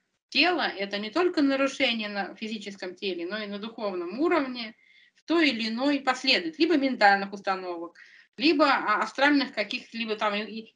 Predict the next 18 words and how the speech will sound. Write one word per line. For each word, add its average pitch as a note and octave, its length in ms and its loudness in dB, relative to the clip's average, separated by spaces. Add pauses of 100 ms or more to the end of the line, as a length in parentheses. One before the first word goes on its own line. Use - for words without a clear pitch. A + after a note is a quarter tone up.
эмоций, C4 300 -2
чувств C4+ 320 -8
и A3+ 40 -16
так A#3 220 2
далее. - 380 -6 (880)
Поэтому, C#4 760 2 (1120)
ам, F4+ 680 -4 (320)
я, A3+ 760 4 (600)
зная G3+ 540 2
всю G#3+ 460 -10
серьезность A3 1080 -6 (840)
заболева-, G#3+ 580 -8 (340)
положение A3 680 2
людей, G#3 400 -4
которые F#3+ 320 -4
заболевание G3+ 760 -2
есть F#3 220 -4
глаз, A#3 560 2